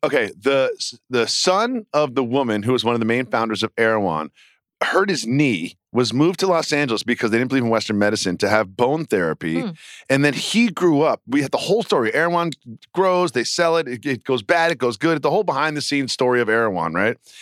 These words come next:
Speaker 1: And that son who hurt his knee started his own wellness company.
Speaker 2: What is it?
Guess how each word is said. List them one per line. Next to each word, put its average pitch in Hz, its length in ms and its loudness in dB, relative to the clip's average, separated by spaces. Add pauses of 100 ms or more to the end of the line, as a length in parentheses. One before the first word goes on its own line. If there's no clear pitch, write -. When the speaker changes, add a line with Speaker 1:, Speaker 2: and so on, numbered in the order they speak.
(400)
Speaker 1:
And 151 220 2
that 190 320 0
son 196 300 0
who 123 180 -2
hurt 143 200 2
his 123 120 -6
knee 139 400 -2 (1000)
started 147 400 2
his 156 140 2
own 220 200 2
wellness 117 380 0
company. - 420 -6 (300)
Speaker 2:
What 196 120 0
is 185 140 0
it? 160 160 -2